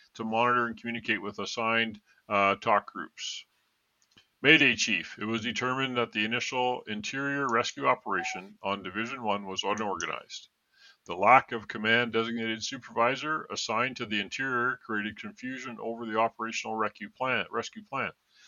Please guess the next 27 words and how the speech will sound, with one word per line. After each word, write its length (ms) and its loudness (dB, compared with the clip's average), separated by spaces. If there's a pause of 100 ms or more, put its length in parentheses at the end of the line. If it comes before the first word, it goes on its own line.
(180)
The 120 6
absence 460 8
of 160 -4
strong 380 0
interior 440 -4
command 360 0
presence 440 0 (280)
led 380 6
to 200 0
a 40 2
lack 360 6
of 80 -6
accountability 800 0 (100)
and 160 0
increased 640 -4
risk, 400 -2 (480)
uh, 200 6
taking, 680 2
uh, 180 2
during 300 0
this 160 -2
highly 640 4
emotional 720 0
and 160 -4
dangerous 580 0
rescue 480 0
operation. 680 0